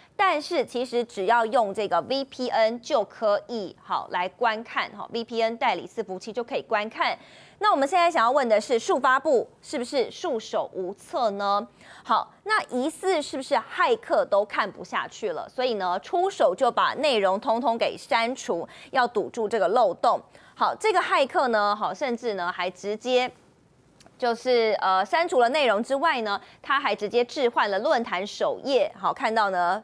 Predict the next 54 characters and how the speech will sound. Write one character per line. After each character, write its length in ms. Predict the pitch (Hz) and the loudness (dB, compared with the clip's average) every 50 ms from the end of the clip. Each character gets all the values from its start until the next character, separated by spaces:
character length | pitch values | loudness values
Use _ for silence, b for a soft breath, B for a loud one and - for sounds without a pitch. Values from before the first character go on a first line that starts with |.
| - _ - | -8 _ -4
这 80 | - | -2
样 120 | 233 202 190 | -2 0 -2
子 60 | 185 | -2
霸 200 | - - 226 202 | 0 2 2 2
气 180 | - - 254 208 | 0 -2 -4 -4
的 80 | 262 | -4
回 200 | - - 160 170 | -2 -2 -2 -4
呛 200 | - 294 233 214 | -2 -2 -4 -2
说， 200 | - 247 233 233 B B B B B | 0 2 0 0 B B B B B
创 160 | - 403 403 | -2 0 0
意 100 | 392 359 | 0 0
私 160 | 330 - 349 | 0 0 0
房 240 | 320 302 226 226 247 | 2 2 2 0 0
就 160 | 240 294 247 | 2 2 2
是 100 | 262 262 | 2 2
犯 240 | 254 285 277 247 226 | 0 2 2 0 0
罪， 220 | - 285 247 208 208 | 0 2 2 2 2
不 160 | - 240 277 | 2 2 2
论 180 | 320 339 285 | 4 4 2
你 80 | 240 196 | 2 -2
是 140 | 202 262 240 | -2 -4 -4
站 240 | - 302 254 220 208 | 0 0 0 0 0
长 140 | 196 151 | -2 -2
还 120 | 160 175 175 | -2 -2 -4
是 140 | 185 214 214 | -4 -4 -6
会 300 | - - 370 302 233 208 170 | -4 0 2 2 2 2 0
员， 300 | 151 175 165 165 180 - B B B B B | 0 0 0 0 0 -2 B B B B B
对 140 | 320 254 | 2 4
于 60 | 233 226 | 4 4
儿 200 | - 214 220 214 | 4 4 2 2
童 240 | 240 254 196 208 | 2 0 0 0
性 300 | 226 - - 339 294 285 | -2 -2 -2 -2 0 0
虐 160 | 311 302 254 220 | 0 0 0 2
待 240 | - 302 262 214 | 2 2 2 2
跟 180 | - - 220 220 | 2 0 0 0
性 380 | 226 - - 349 294 226 202 190 | 0 -2 -2 -2 0 0 -2 -2
剥 260 | - 254 262 254 262 | 0 2 2 4 2
削 380 | 269 - - 233 247 - - - _ | 2 -2 0 2 2 2 0 -2 _
都 220 | - 240 226 233 | 0 0 0 0
是 260 | 240 - - 233 180 - - | 0 0 0 0 0 -2 -4
零 340 | - 190 190 175 175 196 202 - - | -4 -4 -4 -4 -6 -10 -12 -14 -10
容 380 | - 196 190 175 180 208 220 - - | -4 -2 -2 -2 -2 -4 -10 -12 -8
忍 220 | 131 208 - - - - - | -4 -4 -4 -4 -6 -8 -2
的。 180 | - 208 - - - _ _ B B B B B B B | -2 0 0 -2 -6 _ _ B B B B B B B
好， 240 | 233 226 - - - | -2 -2 -2 -2 -2
那 160 | - 403 381 | 0 2 2
我 40 | - | 2
们 140 | 339 320 330 | 2 0 -2
说 260 | - - 302 285 277 | -4 -2 0 0 2
到 360 | 277 - 294 262 226 208 190 | 2 2 4 4 4 4 2
现 260 | 220 - 381 359 311 285 | 2 0 -2 -4 -2 0
在， 180 | 359 320 269 | 0 0 0
其 160 | 247 - 240 | 0 -2 -4
实 380 | 247 - - 233 233 240 254 | -6 -4 -4 -2 0 0 0